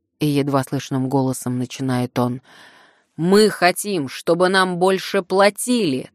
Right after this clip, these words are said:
тут же перебивают его. «Чтобы мы могли позволить себе хороший хлеб. Наше жалование едва покрывает налоги.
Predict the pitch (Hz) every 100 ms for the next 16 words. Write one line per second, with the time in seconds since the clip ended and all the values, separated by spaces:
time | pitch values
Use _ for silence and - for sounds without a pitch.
0 | - 143 127 131 - 131 123 131 127 120
1 | - 131 123 127 131 _ _ _ - _
2 | _ - - 175 170 180 196 208 208 220
3 | 214 190 170 190 202 185 - 196 202 -
4 | 202 208 226 208 240 240 208 - - _
5 | _ _ _ - 151 - 147 135 139 151
6 | 147 143 143 147 151 143 151 147 147 143
7 | 151 165 151 156 143 160 165 170 180 151
8 | 135 120